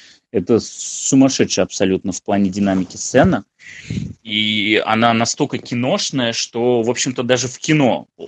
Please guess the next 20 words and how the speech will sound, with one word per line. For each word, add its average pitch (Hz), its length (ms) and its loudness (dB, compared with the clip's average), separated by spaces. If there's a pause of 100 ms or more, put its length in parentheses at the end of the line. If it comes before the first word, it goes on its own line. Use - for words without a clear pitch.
сложно 113 400 -2
представить, 160 540 -2
что - 160 -6
можно 120 320 -2
сделать 110 480 -2
лучше. - 460 -10
И 123 120 -14
в 98 140 -2
этом 185 280 2
плане 170 360 0
мне 156 280 2
нравится. 131 880 -2
Мне, 139 480 2
кроме 175 360 0
того, 156 200 0
мне 160 160 2
очень 160 280 -2
нравится 151 400 2
Эрика 139 260 -2
Хендерсон, 160 580 -2